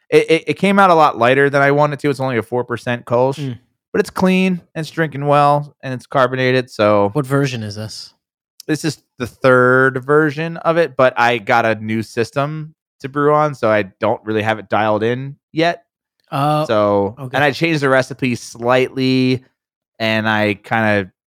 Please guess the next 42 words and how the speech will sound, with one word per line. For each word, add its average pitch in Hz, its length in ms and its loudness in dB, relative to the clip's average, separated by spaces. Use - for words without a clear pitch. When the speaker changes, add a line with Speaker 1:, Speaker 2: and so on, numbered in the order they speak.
Speaker 1:
messed, 101 540 -6
I 117 140 0
d-, 117 220 -18
I 131 120 0
added 131 320 0
less 110 320 -4
grain, 107 480 -4
so 98 180 -2
it's 92 140 -8
just, - 100 -20
like, 95 100 -10
a 90 60 -14
lot, 90 260 -4
a 85 60 -12
lot 92 240 -8
lighter 87 300 -6
in 82 80 -12
alcohol. 95 480 -6
Speaker 2:
Mm. 139 240 -12
Speaker 1:
But 143 220 -4
I - 60 -20
figured 135 400 -4
session, 95 600 -8
Speaker 2:
See, - 100 -12
I 160 80 -2
would 180 120 4
have 156 100 2
Speaker 1:
session - 20 -4
beer 160 80 2
Speaker 2:
thought 139 80 -2
that 135 60 -4
Speaker 1:
for 131 40 -2
the - 40 -2
Speaker 2:
was, 127 80 -4
Speaker 1:
day. 120 60 -4
Speaker 2:
like, 110 280 -8
a 127 80 -10
yeast 120 420 -10
or 113 80 -10
a 101 40 -12
sugar 110 340 -10
thing. 95 320 -20